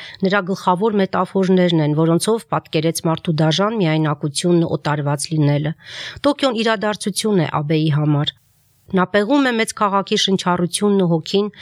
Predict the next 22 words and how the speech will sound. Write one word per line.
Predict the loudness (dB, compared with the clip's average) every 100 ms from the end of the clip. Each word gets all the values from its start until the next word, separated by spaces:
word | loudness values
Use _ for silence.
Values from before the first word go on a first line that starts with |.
| -20 -8
բարձրահարկերով | -4 -2 -2 -2 -2 -4 -2 0 0 -2 _ -2
և | 2 2
մեծագույն | 2 0 -2 2 2
արագությամբ։ | 2 0 0 -4 -2 -2 -2 -4 _ -20 -20 -12 -2
Աբեի | 0 2 2 0
արձակի | -2 -2 -4 -2 0
ռիթմն | 0 -4 0 0
էլ | 0
չի | -4 -2
զիջում | -2 0 0 0
իր | 2
արագությամբ | 2 0 0 -2 0 -2 -2 -14 -8
քաղաքի | -4 -2 -2 -4
սրտում | -4 -4 -2 0 0
կատարվող | -2 -2 -2 0 -2 0
արագընթաց | 0 0 0 -2 -2 -4
գործողություններին։ | -4 -4 -2 -2 -4 -2 2 2 2 0 -4 _ _ _ _ _ -4
Պատահական | 0 0 -2 -2 0
չէ | 0
գրողի | 0 2 2 0
բացառիկ | 0 -2 -2 -4 0
վերաբերմունքը | 0 2 2 0 0 -2 -4